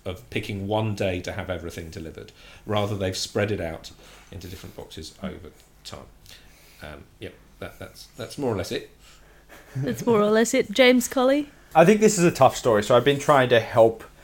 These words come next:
Speaker 3: the workers transition to life after Amazon, which can be a huge shift. So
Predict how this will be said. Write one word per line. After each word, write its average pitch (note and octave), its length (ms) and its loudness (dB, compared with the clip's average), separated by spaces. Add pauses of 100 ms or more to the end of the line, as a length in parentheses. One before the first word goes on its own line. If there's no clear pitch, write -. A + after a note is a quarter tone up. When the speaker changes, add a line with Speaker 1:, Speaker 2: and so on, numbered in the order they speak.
(140)
Speaker 3:
the B2+ 100 0
workers A2+ 460 4
transition G#2+ 600 -2
to A2 320 2
life G#2 480 2
after G#2+ 360 4
Amazon, F#2 560 -4
which - 300 -8
can A2 160 -4
be G2+ 140 -2
a G2 40 -6
huge G2 320 -6
shift. - 460 -4
So G#2 440 2